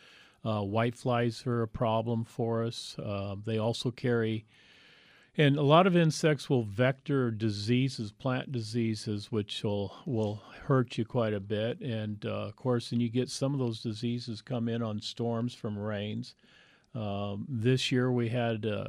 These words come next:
an unusual situation in July and in the first part of August where we had the perfect scenario for, uh, old world, old world bollworm, as we call it, or corn earworm.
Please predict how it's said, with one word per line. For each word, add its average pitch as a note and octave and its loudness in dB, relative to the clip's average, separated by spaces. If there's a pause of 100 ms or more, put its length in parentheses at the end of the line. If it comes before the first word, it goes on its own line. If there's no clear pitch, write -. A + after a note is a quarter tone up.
an A#2+ 0
unusual A#2+ 2
situation B2+ 0
in A2 2
July A2+ 0
and A#2+ 2
in A2 0
the G#2+ -4
first - -4
part A#2 2
of G#2 -4
August A#2+ 0 (560)
where A#2 4
we A#2 4
had A#2+ 2
the A2+ 0
perfect C#3+ 0
scenario B2 2
for, A2 -2
uh, G2+ -2 (260)
old B2+ 4
world, B2 2 (220)
old C#3+ 4
world C3 6
bollworm, A2+ 4
as G2+ -4
we A2 -2
call A2 0
it, A2+ -2
or G#2 -2
corn B2+ 0
earworm. B2 2